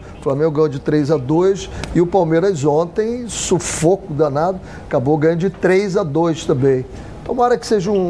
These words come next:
um, um jogo em que o Fluminense possa fazer muitos gols. O Clebão aqui, nosso cameraman, tava até chutando antes do jogo, três a zero Fluminense. Por curioso, né? E ele do-, jogando três gols pro Fluminense. Tomara que ele tenha razão.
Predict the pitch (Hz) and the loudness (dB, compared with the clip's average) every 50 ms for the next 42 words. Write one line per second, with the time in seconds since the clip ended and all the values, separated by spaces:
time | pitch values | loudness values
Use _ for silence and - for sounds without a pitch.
0 | - 180 165 165 170 170 165 160 135 107 143 156 170 185 185 214 226 208 - - | -2 -2 -4 -2 0 0 0 0 2 2 4 4 4 4 2 0 -4 -4 -6 -12
1 | - - - - - 160 147 - - 180 170 160 165 170 170 - - 185 - - | -14 -12 -12 -6 -6 -6 -4 0 0 2 4 4 2 2 2 2 2 2 2 2
2 | 180 - 190 143 135 196 190 185 190 - 135 139 143 156 190 226 240 190 - 180 | -2 0 0 2 2 0 0 0 -4 -4 -2 0 2 2 4 2 2 0 0 -2
3 | 143 135 139 143 139 131 - - - - 196 208 185 143 196 208 202 170 - - | 0 2 2 2 2 0 -2 -6 -2 0 2 2 2 2 2 2 2 0 0 0
4 | 202 202 190 185 175 - - - - - - - - - - 175 165 175 165 160 | 0 2 2 2 0 0 -6 -10 -12 -12 -12 -12 -10 -2 0 2 4 4 4 2
5 | 156 156 185 208 - - 220 185 196 190 - 233 233 - - 247 - - 214 220 | 2 2 0 -2 0 0 0 0 0 0 0 0 0 0 -2 -4 0 0 0 0
6 | 220 202 185 202 196 185 190 170 - 180 175 185 147 139 190 208 208 175 - - | 2 0 0 2 2 2 0 -2 -2 0 0 0 2 2 2 0 0 -2 -2 2
7 | 220 233 247 233 240 - 165 170 202 208 185 170 - 220 226 226 220 175 165 180 | 2 2 2 2 0 0 0 0 0 -2 -2 -4 -8 -6 -4 -2 0 0 0 -2
8 | - - - - - - - - - - - - - - - - - 190 - - | -2 -6 -10 -12 -12 -10 -10 -10 -10 -10 -10 -10 -10 -10 -6 0 0 0 0 2
9 | 180 185 208 226 233 214 208 208 165 165 170 190 214 202 175 160 170 185 190 196 | 2 2 4 4 4 4 2 2 0 -2 -2 0 0 0 0 2 2 2 0 0
10 | 202 180 156 - - 170 151 170 165 175 170 127 - 170 139 165 180 185 185 - | -4 -8 -8 -10 -8 -2 0 0 0 0 2 2 2 2 4 2 0 0 0 0
11 | - 220 240 285 233 208 185 170 170 190 226 233 - - - - - - - - | 2 0 2 0 0 0 0 2 2 2 0 -4 -8 -10 -10 -10 -10 -10 -10 -10
12 | - - - 160 160 - - 196 196 233 220 185 175 190 180 - - - - - | -8 -2 0 0 0 2 2 2 2 2 2 2 2 2 0 -2 -8 -10 -10 -4
13 | - 208 220 226 233 233 233 - 226 226 175 - 220 220 185 170 156 127 139 143 | -2 2 2 4 4 2 2 0 -2 -2 0 0 0 2 2 0 0 0 0 0
14 | 151 156 | -2 -2